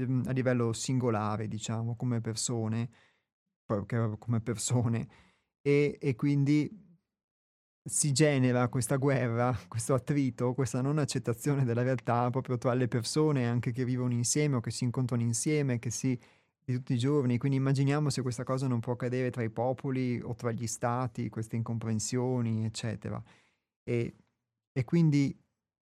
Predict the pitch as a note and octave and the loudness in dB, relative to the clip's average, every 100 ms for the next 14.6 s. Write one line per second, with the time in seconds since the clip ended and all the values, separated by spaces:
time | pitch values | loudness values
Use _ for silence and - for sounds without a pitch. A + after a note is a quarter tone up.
0 | - D3 D#3 F3+ D#3+ D3 D#3 F3+ D#3+ - | 0 4 6 6 4 4 4 4 4 0
1 | - A2+ C3 A#2 B2+ A#2 A2 _ _ _ | -6 -2 0 2 2 0 -2 _ _ _
2 | - C3+ D3 C#3 C3+ C#3+ D3+ - C#3 D3 | -6 0 0 2 2 4 4 2 2 4
3 | B2+ A#2 C3 A#2+ A2+ A2 G#2+ A#2 A2+ A2 | 2 0 0 0 0 -2 -6 -4 -2 -2
4 | - A#2+ A#2 B2+ A#2+ B2 A#2 A2+ B2 A#2 | -4 -4 -4 -4 -4 -2 -2 -2 0 -2
5 | A2+ A#2 A#2 A2+ A#2 A2+ A#2+ A#2 - A#2 | -2 -6 -4 -2 0 -2 -4 -4 -2 0
6 | A2+ A2 B2 A#2+ B2+ C3+ C#3 B2+ A#2+ A#2+ | -2 -2 -2 0 0 0 0 0 0 0
7 | A#2 B2 B2 B2 C3+ B2+ B2 B2 B2 C3 | 2 0 0 0 0 0 0 0 0 -2
8 | D3+ C3+ A#2+ A#2 A#2+ A#2 C3 A#2+ B2 - | -4 -4 -2 0 -2 -2 -4 -4 -6 -4
9 | A2+ A2+ - B2 B2 B2 A#2 A#2 - A#2 | -4 -4 -4 -6 -2 -2 0 -2 -4 -6
10 | A#2 A#2 A#2 A2+ C3 A#2+ A2+ A2+ - B2 | -6 -6 -8 -4 -2 0 0 -2 -4 -6
11 | A#2 B2 A#2 A2+ - A#2+ B2+ B2 A#2 A2+ | -4 -4 -4 -6 -2 0 2 0 -2 -4
12 | B2 B2 C3 B2+ C3 A#2+ A2+ B2 B2 A#2+ | -2 -2 -2 -4 -2 -2 -2 -2 -2 -2
13 | B2+ A2+ A#2 B2 B2 C3 A#2 A#2+ A#2 B2 | -2 -4 0 0 2 2 0 -2 -2 -2
14 | A#2+ A2 - A#2+ A#2 - | -2 -2 -2 -2 -2 -4